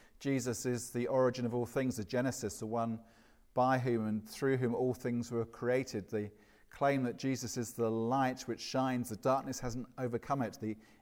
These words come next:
inextinguishable light that goes on shining. What do we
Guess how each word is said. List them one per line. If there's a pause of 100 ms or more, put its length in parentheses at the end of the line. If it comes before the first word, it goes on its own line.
(120)
inextinguishable (220)
light (260)
that
goes
on
shining.
What (140)
do (100)
we